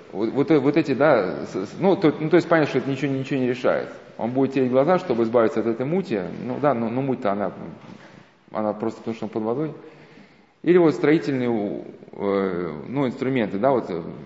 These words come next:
видели, к-, когда, а, а, отвесы, когда смотрит, стена прямая или не прямая. И там, э, значит, э, капсула с ж-, жидкостью и пузырёчек, да.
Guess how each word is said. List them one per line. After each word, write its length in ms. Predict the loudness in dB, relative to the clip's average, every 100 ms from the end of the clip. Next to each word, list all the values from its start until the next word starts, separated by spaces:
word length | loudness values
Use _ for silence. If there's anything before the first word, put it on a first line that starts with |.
| -8
видели, 300 | -6 -2 -2
к-, 180 | -4 -10
когда, 320 | -4 0 2
а, 600 | 2 -2 -8 -8 -6 -6 -6
а, 60 |
отвесы, 420 | -6 2 2 0 -2
когда 420 | -2 -2 -2 -6
смотрит, 420 | -4 -4 -4 -8 -12 -20 -20 -20
стена 320 | -8 -2 0
прямая 360 | 0 -2 0 0
или 60 | 0
не 120 | -2
прямая. 520 | -4 -2 0 -2 -8 -14 -20 -20 -20 -20 _ _ _ _ _ _ _ _ -20 -20 -10
И 80 | 0
там, 280 | 2 2 0
э, 100 | 0
значит, 260 | -4 -6 -4
э, 260 | -2 -4 -8 -16 -20 -4
капсула 500 | -2 -2 -2 0 0
с 40 | -2
ж-, 160 | -4
жидкостью 460 | -4 -4 -6 -4 -2
и 40 |
пузырёчек, 560 | -2 0 0 0 -4 -6
да. 220 | -6